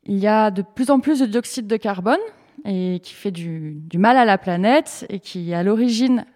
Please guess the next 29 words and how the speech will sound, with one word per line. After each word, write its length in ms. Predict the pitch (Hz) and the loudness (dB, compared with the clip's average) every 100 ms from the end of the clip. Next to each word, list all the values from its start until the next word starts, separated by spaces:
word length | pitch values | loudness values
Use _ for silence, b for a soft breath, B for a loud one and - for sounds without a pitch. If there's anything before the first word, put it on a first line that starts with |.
| _ | _
du 80 | 196 | -6
réchauffement 480 | 190 208 208 175 196 | -4 -4 -6 -4 -6
climatique. 680 | - 180 170 - - - _ _ _ | -4 -8 -6 -8 -10 -14 _ _ _
Et 260 | 240 294 320 | 0 0 0
justement, 800 | 202 262 - 262 233 247 349 - | -4 -6 -4 0 2 2 2 -2
euh, 440 | 214 196 185 180 185 | -2 0 0 -2 0
les 260 | 247 226 | 0 2
arbres 360 | 254 294 247 185 | 2 2 0 -2
permettent 600 | - 254 254 254 285 - | 0 4 6 4 2 -4
de 680 | 214 190 208 196 196 185 185 | -6 -2 -2 -2 -2 -4 -6
faire 240 | 180 302 320 | 0 2 6
diminuer 640 | 277 277 254 240 247 311 - _ - | 6 8 8 6 2 0 -8 _ -8
la 80 | 226 | -4
quantité 480 | 226 - 208 247 | -4 -8 -6 -4
de 180 | 220 208 - 190 | -4 -6 -8 -10
dioxyde 340 | 190 - 202 | -10 -10 -10
de 80 | 196 | -10
carbone 540 | - 180 175 185 180 - _ | -8 -8 -4 -4 -6 -10 _
sur 200 | - 233 | -6 -4
la 120 | 196 | -2
planète. 560 | - 175 185 285 - b b b b b - | -4 -4 -4 -6 -12 b b b b b -8
Donc 120 | 214 | -4
c'est 120 | 294 | -4
pour 200 | 269 214 | -4 -4
ça 200 | - 254 | 0 -2
qu'on 160 | - 226 | 0 -2
va 160 | 196 | 0
essayer 400 | 196 - 180 233 | -2 -4 -6 -4
de 400 | 233 196 170 160 | -2 -4 -4 -8